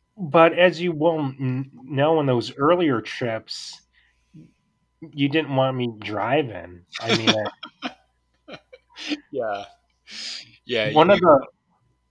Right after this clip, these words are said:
Speaker 1: one of the hardest was, um, Cleveland twenty ten. Do you remember that? Or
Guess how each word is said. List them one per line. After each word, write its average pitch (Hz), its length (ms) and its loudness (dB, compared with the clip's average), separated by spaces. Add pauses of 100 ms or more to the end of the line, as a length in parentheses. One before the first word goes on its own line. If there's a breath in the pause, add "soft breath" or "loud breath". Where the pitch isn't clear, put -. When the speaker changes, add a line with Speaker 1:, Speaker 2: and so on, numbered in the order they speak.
(100)
Speaker 1:
one 160 340 0
of 196 100 2
the 143 120 6
hardest 196 680 2
was, 131 520 2
um, 113 600 2 (1300)
Cleveland 147 640 0
twenty 123 400 -2
ten. 95 560 -6 (560)
Do 127 1040 -10
you 294 160 0
remember 156 500 -2
that? 190 300 0
Or 135 440 4